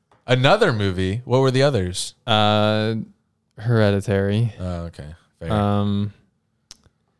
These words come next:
Speaker 2: after days of putting it off, I finally decided on the night I was going to watch it. I forgot
Speaker 1: Can
Speaker 2: I wrote all this.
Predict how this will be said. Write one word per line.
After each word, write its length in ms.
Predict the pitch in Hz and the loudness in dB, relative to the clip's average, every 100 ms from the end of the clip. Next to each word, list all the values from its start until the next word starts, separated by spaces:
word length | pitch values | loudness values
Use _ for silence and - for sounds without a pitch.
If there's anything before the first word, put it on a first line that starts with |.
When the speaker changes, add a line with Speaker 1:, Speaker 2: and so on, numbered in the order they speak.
| _ _ _ _ _ _ | _ _ _ _ _ _
Speaker 2:
after 340 | 120 120 - 123 | -2 0 2 2
days 340 | 117 123 135 | 4 4 4
of 120 | 131 | 2
putting 240 | - 127 131 | 2 2 4
it 100 | 120 | 4
off, 380 | 104 113 135 - | 4 2 0 -4
I 140 | 107 | -6
finally 380 | - 113 117 120 | -2 2 2 2
decided 520 | 117 - 110 110 110 | 2 2 2 4 2
on 160 | 107 104 | 2 0
the 60 | |
night 320 | 104 104 107 - | 0 0 0 -2
I 100 | 113 | -4
was 160 | 104 | -4
going 260 | - 107 107 | -2 -2 -2
to 80 | 104 | -4
watch 280 | 104 101 - | -4 -4 -6
it. 80 | - | -12
I 40 | |
forgot 160 | - 127 | -8 -4
Speaker 1:
Can 80 | 110 | -4
Speaker 2:
I 40 | |
wrote 80 | 101 | -6
all 60 | 104 | -8
this. 300 | - - | -10 -12